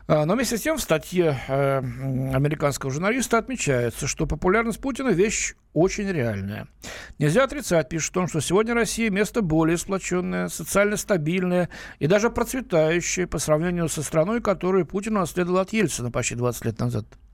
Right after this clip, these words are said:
Хотя Явлинский негодует из-за внешнеполитических авантюр Путина, пишет автор, эм, э, ну, называя, так сказать, э, это, те акции, связанные с Крымом и с, э, нашим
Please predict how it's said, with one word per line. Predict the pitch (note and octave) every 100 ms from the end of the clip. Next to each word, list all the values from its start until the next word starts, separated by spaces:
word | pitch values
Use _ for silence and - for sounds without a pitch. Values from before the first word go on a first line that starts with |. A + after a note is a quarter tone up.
| - - - - -
Хотя | - G3+ A#3+
Явлинский | A#3+ A#3 F#3+ G#3+
негодует | G#3+ A#3+ A#3+ D#4 B3 - C3+
из-за | A#2 C#3
внешнеполитических | D3 C3 D3 D#3 E3 D3+ A#2+ - C#3
авантюр | D3+ C#3+ C3+
Путина, | F3+ C#3+ - A2 G#2+ - -
пишет | - A#2 -
автор, | C3+ - F#2+ - - - - - - -
эм, | C3 C#3 C3+ C3+ C3+ C3+ C3 C3+
э, | C3+ C3 C3 C3 C3+ - -
ну, | - - B3+
называя, | G#3 C#3 D3+ C3+ B2
так | C3+
сказать, | - C3+ B2 -
э, | C#3 C3+ C3+ C3+ C#3
это, | D#3+ D3 D3+ C#3 C3
те | F#3 E3+
акции, | G#3+ - D#3 D3
связанные | A#2+ - B2+ C3+
с | B2
Крымом | - F#3+ A#3+ G#3 D#3
и | C3+
с, | C3+ B2 -
э, | C3 B2 B2+
нашим | B2+ A#2 C3 C#3 - B2